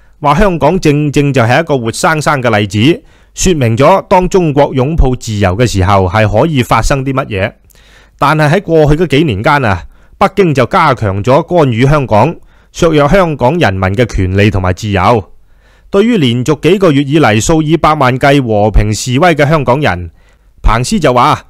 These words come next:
「我哋呢，同香港人係企埋一齊㗎，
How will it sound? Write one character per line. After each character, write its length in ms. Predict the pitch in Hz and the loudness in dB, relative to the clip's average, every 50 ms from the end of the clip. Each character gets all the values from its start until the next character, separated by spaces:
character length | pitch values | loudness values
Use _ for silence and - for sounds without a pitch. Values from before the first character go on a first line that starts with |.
| _ _ | _ _
「我 200 | 123 120 131 170 | 0 2 2 2
哋 160 | 156 131 151 | 2 2 2
呢， 180 | 185 175 139 110 | 4 2 2 2
同 200 | - 107 101 104 | 0 -2 -2 0
香 240 | 156 180 156 139 113 | 2 2 2 0 0
港 180 | 113 123 160 | 0 0 2
人 140 | 143 101 95 | 0 0 0
係 200 | 90 104 104 107 | 0 0 0 0
企 200 | 95 - 107 110 | 0 0 -2 0
埋 140 | 131 110 95 | 0 0 0
一 60 | 120 | 0
齊 260 | 160 - - 90 87 92 | -2 -2 -4 -8 -4 -2
㗎， 180 | 117 110 92 | -2 -2 -2